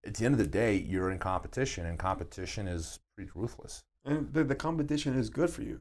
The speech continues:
Speaker 2: because it strengthens
Speaker 1: It
Speaker 2: you.
Speaker 1: strengthens you,
Speaker 2: Right?
Speaker 1: correct?
Speaker 2: But
Speaker 1: And
Speaker 2: you have
Speaker 1: that
Speaker 2: to
Speaker 1: is a value. That,
Speaker 2: Yeah.
Speaker 1: that is a, I think it's, we don't see strength as a value. People see compassion as a value, right? They see ethics and honesty as a value. And there are values.
Speaker 2: Yes.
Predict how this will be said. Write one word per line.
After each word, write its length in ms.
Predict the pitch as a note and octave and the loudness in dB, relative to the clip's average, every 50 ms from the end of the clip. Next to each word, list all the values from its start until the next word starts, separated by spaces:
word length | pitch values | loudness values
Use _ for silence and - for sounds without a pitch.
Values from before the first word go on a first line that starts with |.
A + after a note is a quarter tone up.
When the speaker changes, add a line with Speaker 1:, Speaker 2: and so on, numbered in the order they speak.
| - _ - | -12 _ -14
Speaker 2:
because 240 | G#2+ A2 A2 G2+ G#2+ | -10 -8 -6 -4 -2
it 60 | G#2+ | -2
strengthens 420 | - - - F3 F3+ - B2+ G2+ | -2 2 2 2 2 4 2 2
Speaker 1:
It 40 | G2 | 2
Speaker 2:
you. 40 | - | 0
Speaker 1:
strengthens 480 | - - G#2+ G2 G2 - - F2+ E2 F2 | 0 0 2 0 0 0 -2 -4 -6 -6
you, 60 | - - | -8 -8
Speaker 2:
Right? 60 | - | -2
Speaker 1:
correct? 300 | D#2+ E2 F#2+ C3+ D3 C3+ | 2 4 4 4 6 6
Speaker 2:
But 140 | C3+ C3 C3 | 4 4 6
Speaker 1:
And 100 | - - | 8 10
Speaker 2:
you 80 | D3 | 12
have 80 | D#3 F3 | 12 12
Speaker 1:
that 80 | C#3 D#3+ | 12 12
Speaker 2:
to 40 | F3 | 12
Speaker 1:
is 60 | C#3+ | 12
a 20 | C3 | 12
value. 440 | G2+ G#2 A#2 B2 C3+ C3 G2 E2 E2 | 12 12 12 12 12 12 12 10 8
That, 160 | G#2 C#3 C3 | 8 8 10
Speaker 2:
Yeah. 40 | A2+ | 12
Speaker 1:
that 140 | B2+ D3 E3 | 12 12 12
is 140 | F3 D3 B2 | 12 12 8
a, 80 | G2+ G2 - - | 6 2 2 0
I 100 | A2 A2 | 2 4
think 200 | A2 D3 F#3+ F#3+ | 6 6 6 8
it's, 240 | D3 - - - - | 6 4 4 0 -4
we 60 | C#3+ | -4
don't 120 | F#3 F3+ C3+ | 0 2 2
see 80 | C#3 | 2
strength 500 | A2+ - - - - - G2+ G#2 G2+ - - - | 2 2 -2 -4 -2 0 2 2 0 0 0 2
as 180 | F#2 F2+ E2 | 2 2 2
a 60 | E2+ | 2
value. 340 | D#2+ E2 F#2 F#2+ F#2 D2+ C2 - - - - - | 2 4 6 6 6 6 4 -2 -10 -10 -6 0
People 180 | - B2+ D3 | 4 6 6
see 120 | A2+ A2+ G2+ | 6 6 4
compassion 800 | - F#2+ E2+ - - G#2 A2 - - - - - F#2+ D#2+ C2 A1 | 0 0 -2 0 0 2 2 4 2 2 0 -2 -2 -2 -2 -2
as 160 | - E2 D#2+ | -2 0 0
a 80 | D#2+ D2 | 0 0
value, 400 | - - - B1 A#1+ - - - - _ _ _ _ _ _ _ _ _ - | 0 -2 -2 -2 -4 -6 -8 -8 -12 _ _ _ _ _ _ _ _ _ -4
right? 260 | E2+ E2 E2+ F2 F#2 | 2 4 4 4 4
They 80 | F2 F2 | 4 2
see 260 | - - F#2 F#2 - | 0 0 -2 0 2
ethics 580 | - F#2 F#2 - - F2+ E2+ E2 E2 - - - | 2 2 2 0 0 -2 -2 0 -2 -2 -4 -4
and 140 | E2+ E2 E2 - | -2 -2 -2 -2
honesty 400 | F2 E2+ E2+ E2+ D#2+ - - - | 0 0 0 -2 -4 -4 -6 -6
as 80 | E2 | -4
a 40 | E2+ | -4
value. 120 | F2 F#2 | -4 -2
And 80 | G2+ G2+ | 0 2
there 80 | A2 C#3 | 4 6
are 80 | F3+ | 6
values. 440 | B2+ F2+ D#2 - - - - - - - | 4 4 0 -2 -2 -6 -8 -10 -10 -10
Speaker 2:
Yes. 300 | D3+ - - - - | -10 -8 -8 -8 -10